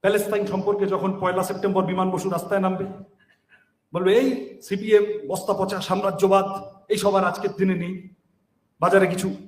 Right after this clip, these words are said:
যারা বলতো সিপিএম, ব্যঙ্গ করে বলতো না কি, "রাশিয়ায় বৃষ্টি হলে সিপিএম ছাতা খোলে", যারা আমাদেরকে বলতো চীনের দায়ী, করোনার সময় বলেছে চীনের দালাল, চীনের ভাইরাস,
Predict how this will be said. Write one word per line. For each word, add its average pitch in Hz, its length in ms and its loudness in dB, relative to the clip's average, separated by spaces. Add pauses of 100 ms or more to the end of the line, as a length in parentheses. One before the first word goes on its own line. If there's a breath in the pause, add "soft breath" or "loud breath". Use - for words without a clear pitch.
(1400)
যারা 190 220 8
বলতো 202 300 6
সিপিএম, 196 340 2
ব্যঙ্গ 202 240 2
করে 226 160 4
বলতো 220 260 2
না 311 100 -2
কি, 220 220 -8 (260)
"রাশিয়ায় 202 520 2
বৃষ্টি 196 320 0
হলে 202 160 4
সিপিএম 196 360 0
ছাতা 185 240 0
খোলে", 208 200 -2 (1300)
যারা 196 240 8
আমাদেরকে 208 380 4
বলতো 202 260 6
চীনের 202 320 -2
দায়ী, 208 120 6
করোনার 269 320 8
সময় 262 320 4
বলেছে 233 300 0
চীনের 233 300 -2
দালাল, 220 280 0
চীনের 214 240 -4
ভাইরাস, - 580 -4